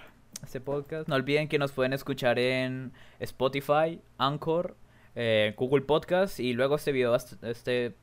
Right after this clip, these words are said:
podcast va a estar resubido en YouTube con los comentarios y todo eso para que vayan y los chequen y se sientan famosos, aunque solo lo estén viendo dos personas.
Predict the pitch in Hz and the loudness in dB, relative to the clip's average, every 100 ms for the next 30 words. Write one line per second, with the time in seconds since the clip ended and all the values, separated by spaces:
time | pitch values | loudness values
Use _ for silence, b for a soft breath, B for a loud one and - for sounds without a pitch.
0 | - 127 127 127 123 131 127 - 120 117 | -6 -4 -2 -4 -4 -4 -6 -4 -4 -4
1 | 123 156 190 226 - b b - 131 127 | -4 -2 0 0 -2 b b -2 0 0
2 | 135 120 110 127 156 190 214 - - _ | 0 -2 2 2 2 -2 -6 -12 -20 _
3 | _ - - - 120 123 131 139 139 143 | _ -20 -20 -14 0 4 4 4 2 0
4 | 139 127 117 127 135 113 - 160 165 165 | 2 2 2 2 0 -4 -2 -4 -4 -6
5 | 156 127 120 120 117 117 123 127 120 120 | -6 -6 -6 -6 -6 -2 0 2 0 2
6 | 151 156 135 135 127 117 123 127 110 117 | -2 -2 -6 -4 -2 0 0 -2 -2 -4
7 | 117 123 117 110 - 123 135 143 175 | -4 -4 -2 -4 -4 -4 -4 -8 -10